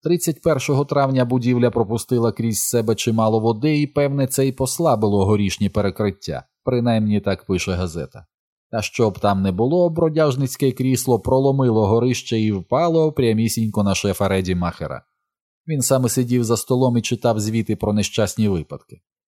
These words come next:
Убило його миттєво. Офіцер Брюс Ендрін увірвався до кімнати і побачив, що той лежить на розтрощеному столі, досі тримаючи ручку.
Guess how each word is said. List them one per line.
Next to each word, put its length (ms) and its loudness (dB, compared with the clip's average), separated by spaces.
Убило 440 2
його 260 4
миттєво. 560 -4
Офіцер 460 0
Брюс 340 2
Ендрін 380 4
увірвався 580 4
до 120 2
кімнати 480 0
і 40 0
побачив, 460 0
що 220 -2
той 200 2
лежить 380 0
на 180 2
розтрощеному 840 -2
столі, 400 -2
досі 420 0
тримаючи 600 -2
ручку. 380 -10